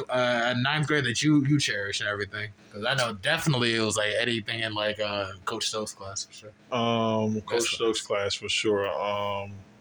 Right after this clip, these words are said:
Speaker 2: I had a little, um, I wanna say it was a science class, bro. And it was, like, all upperclassmen. That little class was cool, bro. It was, like, at the end of the day.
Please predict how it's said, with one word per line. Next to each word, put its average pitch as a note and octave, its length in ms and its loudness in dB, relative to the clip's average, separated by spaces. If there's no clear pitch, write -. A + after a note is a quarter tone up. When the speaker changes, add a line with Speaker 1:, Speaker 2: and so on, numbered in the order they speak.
Speaker 2:
I C3+ 80 2
had F#3+ 180 8
a E3 60 8
little, D3 360 8
um, A2+ 640 2
I F#3 60 2
wanna F3 140 6
say D3 140 4
it B2+ 60 6
was G2 120 2
a F#2+ 100 -12
science C#3 840 -2
class, G#2+ 440 -6
bro. G2+ 260 -6
And A#2+ 120 2
it D#3+ 40 8
was, D3 140 8
like, B2 200 4
all C#3 240 6
upperclassmen. A#2 760 0
That F#3+ 240 6
little D#3+ 160 6
class C3 340 4
was A2+ 100 -6
cool, B2 340 2
bro. A#2+ 180 4
It - 40 8
was, C3 80 4
like, B2 140 4
at A#2 100 2
the G#2 100 -6
end B2+ 140 2
of B2 60 2
the A#2 80 0
day. A#2 340 2